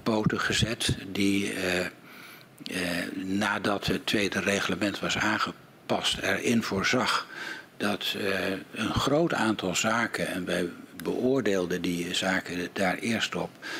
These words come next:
in aanmerking zouden kunnen komen voor, eh, afhandeling zonder zitting en zonder schouw. Ehm, en daar zijn we ook mee aan de slag gegaan.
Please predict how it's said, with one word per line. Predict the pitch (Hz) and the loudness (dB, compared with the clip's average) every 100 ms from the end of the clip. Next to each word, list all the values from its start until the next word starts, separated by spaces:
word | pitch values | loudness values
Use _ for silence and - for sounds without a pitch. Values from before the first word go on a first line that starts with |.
| - | -4
in | 101 90 | 0 0
aanmerking | - 117 135 107 95 - 92 | 2 6 6 6 2 0 0
zouden | 92 85 85 | 2 0 -2
kunnen | - 87 87 | 0 0 0
komen | 90 80 78 - | -2 -2 -4 -4
voor, | - 90 | 0 0
eh, | - - 87 85 85 | 0 -2 0 0 -2
afhandeling | 120 - 95 90 87 85 78 - - - | -4 0 0 0 0 -2 -4 -12 -14 -6
zonder | - 139 139 95 | 2 4 4 4
zitting | - 117 - 85 82 | 2 2 0 -4 -4
en | 104 95 | -2 0
zonder | 90 104 101 85 82 - - - - | 2 2 2 0 -4 -8 -16 -14 -4
schouw. | - - 92 107 156 - - - - - - - | 0 2 2 2 0 -2 -8 -8 -8 -12 -16 -4
Ehm, | 104 98 98 95 92 - - - - - - - - - - - - - - - - - | 0 2 4 2 0 -2 -14 -20 -20 -20 -20 -20 -20 -20 -20 -20 -20 -20 -20 -20 -20 -18
en | - 110 | -2 0
daar | |
zijn | 110 147 127 | 2 2 2
we | |
ook | 120 104 | 2 2
mee | 123 | 2
aan | 113 | 4
de | 87 | 2
slag | - 147 | 2 2
gegaan. | - 165 160 180 | 2 2 2 2